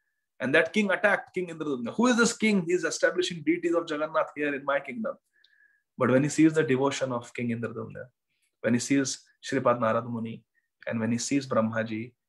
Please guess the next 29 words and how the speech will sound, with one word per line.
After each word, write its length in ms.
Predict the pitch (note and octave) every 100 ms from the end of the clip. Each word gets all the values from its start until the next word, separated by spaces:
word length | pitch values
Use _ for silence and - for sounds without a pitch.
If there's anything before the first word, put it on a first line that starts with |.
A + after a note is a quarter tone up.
| _ -
and 140 | G#2+
finally 380 | - A2 A#2+ B2+
when 140 | A#2+ A#2
he 80 |
sees 320 | A#2 A#2 A2+ G2+
Jagannath, 400 | G#2 A2 A2+ A#2+
Baldev, 260 | A#2 B2+ -
Subhadra, 340 | C3 - -
Sudarshan, 460 | - - - - - _ _ _ _
his 160 | A#2+ A2+
heart 320 | A2+ A2 -
completely 460 | A2 A#2 A2+ A2+ A2
melts 560 | - F#2 - - - _ -
and 100 | A2
he 60 | A2+
surrenders 520 | - G#2+ A2 A#2 A2
at 140 | G#2+
the 60 | A#2+
lotus 320 | G2 - -
feet 160 | - C3+
of 140 | C3+
King 200 | A#2+ A#2+ A#2
Indradyumna. 420 | B2 - - -
He 40 |
says, 160 | B2 C3
"You 140 | D3
are 120 | D3
the 120 | D3+ C3
king, 280 | A2 C3